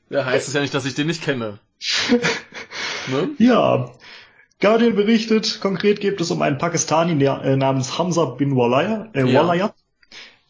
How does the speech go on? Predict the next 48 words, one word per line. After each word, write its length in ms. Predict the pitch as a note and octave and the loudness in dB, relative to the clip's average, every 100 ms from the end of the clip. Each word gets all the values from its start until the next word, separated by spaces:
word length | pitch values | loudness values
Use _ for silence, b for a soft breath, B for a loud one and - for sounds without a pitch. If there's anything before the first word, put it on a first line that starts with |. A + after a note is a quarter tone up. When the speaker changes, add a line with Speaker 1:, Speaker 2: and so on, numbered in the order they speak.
| _ | _
Speaker 2:
Der 280 | C3 C3+ C#3 | 0 0 0
ist 260 | D#3+ - | -2 -2
ein 180 | C#3 C3 | -2 -2
Mann, 240 | C3 D#3 C#3+ | 0 0 0
der 120 | B2 | 0
dem 120 | A#2+ | 0
Islam 320 | B2+ - B2+ | -4 -2 -2
abgeschworen 560 | - - E3+ F#3+ F#3 D#3+ | -2 -4 -2 0 0 0
hat 160 | F3 | -2
und 100 | C#3 | -2
sich 140 | A#2+ A#2 | -2 -2
als 160 | C3+ - | -4 -2
Humanist 360 | E3 B2+ - | 2 2 2
sieht. 240 | - - - _ | -4 -8 -12 _
Speaker 1:
Mhm. 320 | - C#3 G3+ D#4+ _ _ _ - - | -10 -8 -8 -10 _ _ _ -20 -2
Speaker 2:
Äh, 140 | D#3 | 0
seine 180 | C3+ D#3+ | 2 0
Familie 320 | D3 E3 G#3+ | 0 4 4
in 40 | C3+ | 2
Pakistan 480 | E3 E3+ C#3 D#3+ D3 | -2 -6 -4 -4 -2
fand 160 | C#3 | -4
das 120 | B2+ | -4
überhaupt 260 | - B2+ - | -2 -2 -2
nicht 160 | B2+ - | -4 -2
lustig 480 | A2+ - A3 - | -4 0 0 0
und 240 | D3 E3+ E3 | -2 0 -2
jetzt 160 | B2+ | -2
muss 180 | D3 C3+ | -2 -2
er 140 | D3+ A2 | -2 0
Angst 300 | B2 - - | -2 -2 -2
haben, 180 | D#3+ | 0
dass, 400 | D3+ A#2+ - - - | 0 -4 -6 -10 0
äh, 120 | C#3+ | 0
die 180 | C3+ B2+ | 2 2
ihn 180 | D3 D#3 | 4 4
umbringt. 680 | E3+ C#3 B2 A#2 B2+ C3 - _ - | 4 4 4 0 -2 -8 -14 _ -14
Speaker 1:
Ja. 520 | F#3 E3 C#3 A2 E2+ - _ _ _ _ _ | -6 -4 -4 -6 -10 -20 _ _ _ _ _
Speaker 2:
Ne? 360 | B2 D#3+ C4 - | -2 2 0 -2
Er 120 | - D3+ | -2 2
selbst 280 | G#3 A3+ | 2 2
lebt 220 | F#3+ F#3 - | 0 -2 -2
schon 200 | E3 D3+ | -2 0
seit 180 | C3+ | -2
zweitausendelf 540 | - C#3 B2+ C3+ D#3+ - | 0 0 0 -2 -2 -2
als 100 | B2+ | -4
Student 320 | - B2+ E3 | -4 -4 0
in 80 | G#3 | 2
Großbritannien, 720 | G3 G#3 G3+ G3+ G#3+ A#3+ B3+ | 2 0 -2 0 0 0 -2